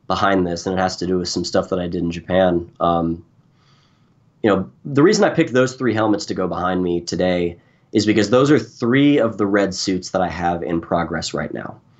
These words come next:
I have the helmets for all these, obviously, <laughs> and, uh,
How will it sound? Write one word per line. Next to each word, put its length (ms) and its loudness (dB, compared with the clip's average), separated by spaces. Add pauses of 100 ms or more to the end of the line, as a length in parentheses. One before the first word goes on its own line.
(580)
I 500 4
have 480 -2 (180)
the 80 -6
helmets 260 2
for 120 0
all 120 2
these, 180 0
obviously, 520 -6 (380)
<laughs> 380 -20
and, 200 2
uh, 300 4